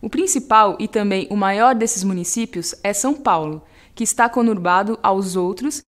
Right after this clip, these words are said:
ao seu redor. Essa região metropolitana apresenta grandes contrastes socioeconômicos. Ao mesmo tempo que abriga o centro de decisões políticas do estado de São Paulo, possui muitas moradias precárias e problemas de infraestrutura.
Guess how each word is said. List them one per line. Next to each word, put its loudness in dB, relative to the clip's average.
ao 0
seu 0
redor. -2
Essa -2
região 2
metropolitana 0
apresenta 0
grandes 0
contrastes 0
socioeconômicos. -2
Ao 6
mesmo 8
tempo 2
que 0
abriga 4
o 4
centro 4
de 4
decisões 2
políticas 0
do 0
estado 4
de 0
São 0
Paulo, 4
possui 4
muitas 8
moradias 6
precárias 2
e -2
problemas 4
de 2
infraestrutura. -2